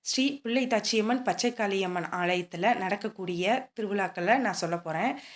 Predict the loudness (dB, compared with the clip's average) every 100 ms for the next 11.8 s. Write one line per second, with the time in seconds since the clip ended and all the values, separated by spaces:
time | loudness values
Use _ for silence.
0 | -20 -20 _ 0 2 2 2 2 2 2
1 | 4 2 4 4 4 6 4 2 -2 0
2 | 0 0 0 0 0 -2 0 0 0 -4
3 | -16 _ -6 0 2 2 0 -2 -6 _
4 | -4 0 2 2 0 -2 0 -2 0 2
5 | 4 2 0 -4 -4 -4 -6 -4 0 2
6 | 2 2 0 0 -2 -4 -2 0 0 0
7 | -6 -2 -2 -2 _ _ _ _ _ _
8 | _ _ -10 2 4 6 2 2 0 0
9 | -6 _ _ _ -6 0 2 2 2 2
10 | 4 4 4 2 0 0 2 2 2 2
11 | -2 0 0 0 -2 0 0 0